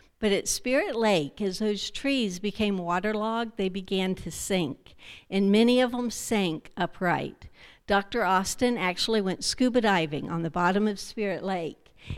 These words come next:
and he saw trees that were upright, just as if that's where they grew, but that's where they sank, not where they grew. Next one. These are called concretions,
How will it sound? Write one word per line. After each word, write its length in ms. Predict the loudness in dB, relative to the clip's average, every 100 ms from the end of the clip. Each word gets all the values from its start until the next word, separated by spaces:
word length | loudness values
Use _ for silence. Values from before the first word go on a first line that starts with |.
| -2
and 140 | 0
he 160 | 0 -2
saw 320 | -2 0 0
trees 680 | -2 -2 0 0 -2 -4 -6
that 220 | -8 -6
were 140 | -10 -4
upright, 680 | -4 -4 -4 -2 -2 -4 -8
just 400 | -2 0 0 -4
as 180 | -8 -4
if 200 | -4 -4
that's 240 | -8 -6
where 120 | -4 -2
they 140 | -2
grew, 600 | -4 -4 -2 -2 -2 -8 -14 -20 _
but 100 | 0
that's 260 | 0 2 0
where 140 | 2
they 160 | 0 -2
sank, 760 | -4 0 0 0 -4 -14 -10
not 220 | -2 -2 0
where 120 | 0
they 140 | 0
grew. 400 | 0 -6 -6 -10 -18 _ _ _ _ _ _ _ _ _ _ _
Next 300 | -14 -12 -12
one. 260 | -14 -14 -16 _ _ _ _ -20 _ _ _ _ _ _ _ _ _ 0
These 280 | 2 2 0
are 140 | -4
called 400 | -4 0 0 0
concretions, 1200 | 0 0 -2 -2 -2 0 -2 -2 -4 -8 -12 -20